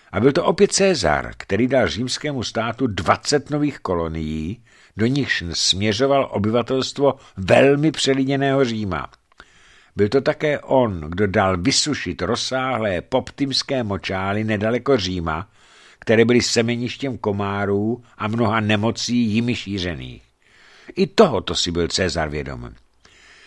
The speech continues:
Zároveň prosadil zákon, že římský občan, dlící více než tři roky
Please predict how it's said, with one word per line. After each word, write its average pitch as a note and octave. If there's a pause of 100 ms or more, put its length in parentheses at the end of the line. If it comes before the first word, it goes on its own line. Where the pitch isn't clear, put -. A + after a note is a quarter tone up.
(140)
Zároveň B2+
prosadil D3+
zákon, B2
že F2
římský B2
občan, C#2+
dlící G2
více D3
než C3+
tři B2+
roky A2+